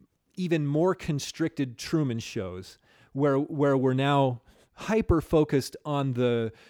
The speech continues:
the control mechanism that's coming through the screens, the telescreens in nineteen eighty-four, or the, the Sea Haven world created by Christof. We, we've opted into this and allowed ourselves to be it. We could leave at any time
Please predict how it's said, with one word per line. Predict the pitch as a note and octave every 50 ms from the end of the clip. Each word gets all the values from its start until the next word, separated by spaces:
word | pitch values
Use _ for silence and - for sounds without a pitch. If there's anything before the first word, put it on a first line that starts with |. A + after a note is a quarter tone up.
| - _ _ _ _ _ _ _ _ _ _ _ -
the | D#3+ B2+ C#3
control | - - D#3+ D3 C3+ - - E3 D#3+ D#3 D3
mechanism | C#3 B2+ A#2+ - B2 B2 A#2+ G#2 B2+ A#2 A2+
that's | A#2 - -
coming | - - D#3+ D#3 D3+ C#3+ C#3
through | - C#3+ C#3 C3+
the | B2 A#2
screens, | - - - - C3+ B2+ B2 A2 G#2 G2+ G2 - - _ _ _ _ _ _ _ -
the | B2 B2
telescreens | A#2+ - D#3 D3 C#3+ C#3 - - - B2+ B2 A#2+ A#2 -
in | B2+ A2+
nineteen | A#2 A#2 A#2+ A2+ - - B2
eighty-four, | A#2 A2+ A2 A2 - - - A#2 A2 G#2+ G#2
or | - B2 B2+ B2 A#2
the, | A2+ A2+ A2 A2 - - A2+
the | A#2+ A#2+
Sea | A2+ - - - E3 D3+ C3+
Haven | B2+ C#3+ C#3+ A#2 A#2+ A#2+ A2+ A2+
world | A#2+ B2 A#2+ A2+ A2 A2 G2+ - _ _ _ _ _ - _ -
created | - D3+ C#3+ C#3 B2 B2+ G#2+
by | A#2+ A#2 A#2
Christof. | - - - C#3 B2 - - B2 G#2+ G2+ - - - - - - -
We, | D#3+ F3+ G3 -
we've | F#3 F3 E3+ C#3 D3 -
opted | - E3+ F3+ A3 - _ - E3+ D3+ - -
into | F3 F#3 G3 G3+ G3+ - - C3+
this | A2 A2+ A2 A2 G#2+ - - - - _ _ _ _ _ -
and | D#3 D3+ C#3+
allowed | C#3 C3+ C3+ C#3+ C#3+ F3+ G#3 G3+
ourselves | F#3+ F#3 - - - D#3 D3 - -
to | D#3
be | C3 E3 F3+
it. | D#3 C3+
We | C#3+ D#3+
could | - - A3 G3
leave | D#3+ E3 F3+ A3+ C4 G#3+
at | D#3+ D3
any | C#3+ C#3 C#3 B2+
time | - - A#3 C#4 B3+ F3 C#3+ C#3+